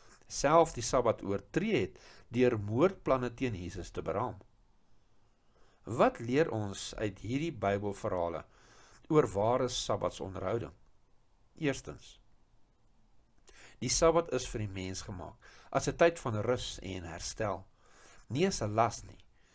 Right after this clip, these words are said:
Tweedens, om goed te doen en lewens te red,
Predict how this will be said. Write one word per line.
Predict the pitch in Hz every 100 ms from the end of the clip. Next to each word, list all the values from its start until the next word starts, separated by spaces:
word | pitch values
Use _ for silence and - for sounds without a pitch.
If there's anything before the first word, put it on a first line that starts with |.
| _ _ _ -
Tweedens, | 202 226 113 - - - - - _ - - - -
om | 156
goed | - 254 269
te | 143
doen | 104 92 - -
en | 127 104
lewens | 123 165 170 -
te | 107
red, | 123 -